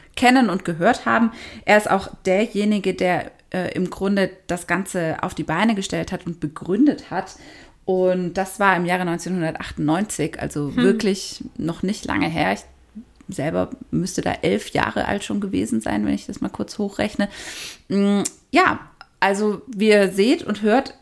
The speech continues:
Speaker 1: eine wirklich junge Disziplin, die vielleicht auch eben erst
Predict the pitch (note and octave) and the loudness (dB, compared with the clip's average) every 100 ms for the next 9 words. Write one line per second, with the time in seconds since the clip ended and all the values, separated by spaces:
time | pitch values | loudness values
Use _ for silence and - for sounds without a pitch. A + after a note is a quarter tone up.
0 | _ G3+ G#3 G3+ G3 - - F3+ G#3+ B3+ | _ 2 2 4 2 0 -8 2 2 4
1 | C#4 C#4 - - - E3+ A3 B3 C4 A#3 | 2 0 -6 -14 -6 4 6 8 6 2
2 | G3+ - - F#3 - - G3+ B3 - - | -6 -4 -6 -6 -6 -2 4 4 2 -10
3 | - G#3 G#3 G#3 G3+ A3 - - G3+ A3+ | -6 -2 0 2 4 2 0 4 6 6
4 | A3+ - - _ _ _ _ _ _ _ | 4 -10 -20 _ _ _ _ _ _ _
5 | G#3+ G#3+ - G3+ A3 A3+ - - | 4 4 4 6 6 4 -4 -10